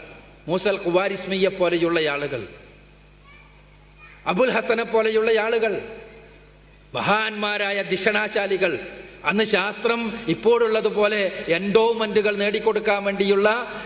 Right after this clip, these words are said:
ഏതെങ്കിലും സമ്മാനങ്ങൾ നേടിക്കൊടുക്കാൻ വേണ്ടിയുള്ള, സമ്പത്ത് നേടിക്കൊടുക്കാൻ വേണ്ടിയുള്ള ഒരു ഏർപ്പാടായിരുന്നില്ല അന്ന്. പക്ഷേ അവർ ശാസ്ത്രരംഗത്തേക്ക് കടന്നു വന്നു. എന്തിന്? ഖുർആൻ പടച്ചവനെ കണ്ടെത്താൻ, പടച്ചവനെ അറിയാൻ,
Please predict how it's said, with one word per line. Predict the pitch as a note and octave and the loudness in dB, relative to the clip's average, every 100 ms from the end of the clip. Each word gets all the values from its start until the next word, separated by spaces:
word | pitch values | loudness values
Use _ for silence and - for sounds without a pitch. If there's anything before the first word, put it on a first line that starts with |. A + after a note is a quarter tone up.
| - | 0
ഏതെങ്കിലും | F3+ G#3+ A#3 G#3+ A3 G#3+ | 0 2 0 2 2 2
സമ്മാനങ്ങൾ | G#3 F#3 A3 A#3+ A#3 A3+ | 0 2 0 0 -2 0
നേടിക്കൊടുക്കാൻ | G#3+ G#3+ G#3+ G#3 G#3 G3+ | 0 0 0 0 2 0
വേണ്ടിയുള്ള, | G3 F#3+ F#3+ G3+ G3 F#3 - - - | 0 0 2 4 2 0 -6 -8 0
സമ്പത്ത് | F#3+ G#3+ C4+ C4+ A#3+ | 0 2 0 2 -2
നേടിക്കൊടുക്കാൻ | A3+ A3 A3 G#3 G#3 G3 | 0 0 0 2 0 0
വേണ്ടിയുള്ള | G3 F#3 G3 F#3+ F3+ - - | -2 0 2 2 0 -4 0
ഒരു | F#3+ | 0
ഏർപ്പാടായിരുന്നില്ല | G3 G3 G3+ F#3+ F#3 F3 F3 F3+ F3 E3 - - | 0 0 0 0 -2 0 0 2 2 0 -6 -4
അന്ന്. | E3 G3+ | 0 0
പക്ഷേ | F3+ F3+ G3 F#3+ F3 F#3 | 0 0 2 0 0 -2
അവർ | D#3 F#3 F#3 | 0 0 0
ശാസ്ത്രരംഗത്തേക്ക് | F#3+ F3+ G3 G3 F#3 F3+ F3 F3+ | 0 -2 -2 0 0 0 -2 0
കടന്നു | F3+ E3 F3 | 0 0 0
വന്നു. | E3+ E3+ D3+ - - | 0 0 -2 -4 -2
എന്തിന്? | E3+ E3+ F3+ E3 - - D#3 | 0 2 0 -4 -8 -4 -2
ഖുർആൻ | E3 G3+ G#3+ F#3+ - - | 0 2 0 -4 -12 -2
പടച്ചവനെ | E3+ F3 G3+ B3 A#3+ A3+ | 0 0 2 2 2 0
കണ്ടെത്താൻ, | G3+ F3+ F3 F#3+ F#3+ E3 - - - | -2 -2 0 2 2 0 -10 -10 0
പടച്ചവനെ | F#3+ F#3+ G#3+ C4+ C4 B3+ A3 | 2 2 2 2 2 2 2
അറിയാൻ, | A3 G#3+ G#3+ | 4 2 0